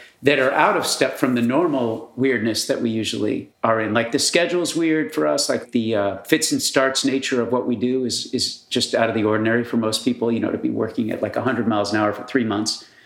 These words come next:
and then totally off from the road for two months or something like that is, is weird for most people. But within the framework of the go, go, go time, we have, like, some stops like the Caverns,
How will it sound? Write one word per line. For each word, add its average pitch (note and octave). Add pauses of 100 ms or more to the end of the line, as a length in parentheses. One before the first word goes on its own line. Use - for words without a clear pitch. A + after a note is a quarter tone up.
(140)
and A#2
then G#2+
totally A#2
off G#2+
from A#2
the A#2
road A#2
for A2+ (100)
two -
months A2+
or -
something A#2
like A2
that A2+
is, -
is -
weird A#2+
for -
most A2+
people. A#2
But - (340)
within C#3
the D#3
framework A#2+
of A#2
the A2
go, A#2+
go, A#2
go B2+
time, G#2
we G#2+
have, A2
like, -
some G#2
stops -
like A#2
the -
Caverns, B2+